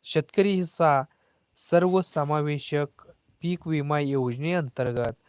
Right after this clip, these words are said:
शेतकऱ्यांनी केवळ एक रुपया भरला असला तरी उर्वरित हप्त्याची रक्कम शासन भरते. या अंतर्गत उर्वरित शेतकरी हिस्सा म्हणून पंधरा कोटी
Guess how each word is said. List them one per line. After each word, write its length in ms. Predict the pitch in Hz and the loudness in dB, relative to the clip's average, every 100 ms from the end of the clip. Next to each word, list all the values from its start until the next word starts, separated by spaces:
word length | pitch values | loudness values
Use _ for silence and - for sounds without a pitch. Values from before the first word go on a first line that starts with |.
| _ _ _ | _ _ _
शेतकऱ्यांनी 640 | - 156 - 170 175 175 175 | -4 -4 0 0 0 -2 -8
केवळ 480 | - 139 135 151 135 117 _ _ - | -6 -2 2 2 0 -2 _ _ -4
एक 140 | 165 - | -4 -2
रुपया 440 | 156 - 143 147 | -6 -2 0 2
भरला 400 | 143 131 127 127 - | 0 -2 -2 -2 -4
असला 360 | - 131 170 180 170 | -8 -6 0 0 2
तरी 340 | 151 139 117 131 _ _ _ _ 135 | -4 -4 -8 -12 _ _ _ _ -2
उर्वरित 480 | 139 139 151 - | 0 0 -4 -8
हप्त्याची 540 | - - - 127 - 135 | -16 -16 -10 -10 -8 -2
रक्कम 400 | 165 - 151 135 - _ _ | -2 0 -2 -2 -8 _ _
शासन 480 | - - 120 - 123 | -10 -6 -6 -6 -8
भरते. 540 | 120 120 - 135 131 113 _ _ _ - | -6 -8 -6 -4 -4 -6 _ _ _ -4
या 220 | 135 131 | 2 2
अंतर्गत 600 | - 131 131 180 180 170 135 _ _ - | 0 -6 2 2 4 2 0 _ _ -8
उर्वरित 440 | 143 147 160 165 160 | -2 0 0 -4 -6
शेतकरी 500 | - 143 - 143 135 | -14 -16 -6 -4 -4
हिस्सा 400 | 131 135 - 175 | -6 -8 -2 0
म्हणून 380 | 175 143 131 127 - - _ - - - | 0 -2 -4 -8 -16 -20 _ -20 -20 -4
पंधरा 480 | 139 143 156 165 175 | -2 0 0 2 2
कोटी 760 | - - 156 143 - 170 139 | -2 -6 -6 -4 -6 -8 -8